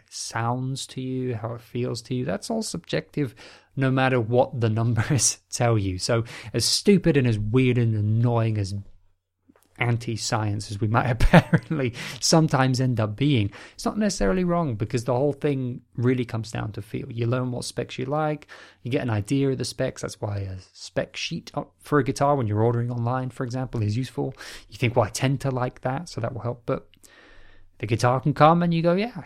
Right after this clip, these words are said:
just, I'm just not feeling it with this one." We've all had that experience. You go to a shop,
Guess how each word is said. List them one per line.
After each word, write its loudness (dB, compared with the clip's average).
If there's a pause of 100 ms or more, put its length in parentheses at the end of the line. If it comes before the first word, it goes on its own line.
just, -10
I'm -4
just -2
not -2
feeling 0
it 0
with -8
this -10
one." -6
We've 2
all 4
had -2
that -2
experience. -4
You -4
go -2
to -8
a -6
shop, -6